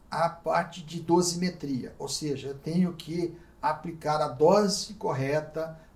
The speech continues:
para cada sens-, para cada, é, incidente de dados, sanção, é, tem que ser, é, bem, é, elaborada neste sentido de, é, não, é, é, não pesar,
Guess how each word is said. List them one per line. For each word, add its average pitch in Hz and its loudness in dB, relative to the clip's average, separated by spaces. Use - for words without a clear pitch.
para 147 2
cada 139 0
sens-, - -6
para 135 2
cada, 147 2
é, 127 -4
incidente 165 0
de 123 -10
dados, 139 4
sanção, 156 -2
é, 127 2
tem 160 -4
que - -8
ser, 143 2
é, 135 -4
bem, 175 4
é, 127 -4
elaborada 147 0
neste 143 -6
sentido 147 -6
de, 156 -6
é, 131 -2
não, 160 2
é, - -10
é, 123 -8
não 151 -2
pesar, 165 8